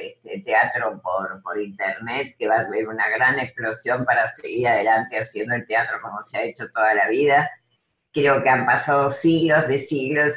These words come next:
y, eh, a-, aparezca lo que aparezca, el teatro va a seguir siendo el teatro, porque es un juego de interrelación con, con el, con el, con el público.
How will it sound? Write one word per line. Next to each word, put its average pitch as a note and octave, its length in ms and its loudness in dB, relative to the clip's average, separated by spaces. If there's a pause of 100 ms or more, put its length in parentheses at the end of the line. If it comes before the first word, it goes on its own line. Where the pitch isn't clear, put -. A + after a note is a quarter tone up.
y, A#2 280 -2
eh, A2 60 2
a-, - 920 -2
aparezca F3+ 580 2
lo C#3 80 -2
que C#3 80 2
aparezca, D3+ 880 2
el C3 240 -4
teatro C#3 460 2
va C3 100 4
a C3+ 40 0
seguir A#2+ 360 -2
siendo A#2 320 -2
el G#2 100 -6
teatro, C3 400 0
porque A2 280 -2
es B2+ 120 -6
un D3 160 -2
juego E3+ 380 2
de D3 160 2
interrelación D3 840 0
con, C#3 360 -2 (140)
con C3 200 0
el, A#2+ 400 -4 (100)
con C#3+ 180 -4
el, - 400 -10 (320)
con C#3+ 180 -2
el B2+ 220 -2
público. A#2 680 -4